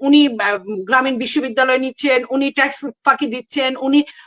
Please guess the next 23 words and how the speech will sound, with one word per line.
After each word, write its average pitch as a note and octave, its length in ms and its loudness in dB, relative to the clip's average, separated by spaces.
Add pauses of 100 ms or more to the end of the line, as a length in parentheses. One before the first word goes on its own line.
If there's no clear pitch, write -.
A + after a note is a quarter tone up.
(120)
পঁচিশ F4+ 300 4
পার্সেন্ট D4+ 380 0
সরকারকে D#4 400 0
ট্যাক্স D4 220 -2
দেওয়ার C#4+ 180 4
কথা, D4 180 -2
সেখানে D4+ 320 2
টেন D4+ 220 2
পার্সেন্ট D4+ 280 0
দিচ্ছেন। D4 280 0
আপনি D4 200 0
জানেন E4 240 4
রাজস্ব D4+ 340 2
আদায় C#4+ 200 2 (320)
অনেক F4+ 260 4
কম C#4 180 4
হয়েছে B3 260 0
এবার F#3+ 220 -2 (460)
গত C#4 200 4
অর্থ C4+ 200 2
বছরের A3+ 380 2
চেয়ে, E3 180 -8
কারণ F#4 300 4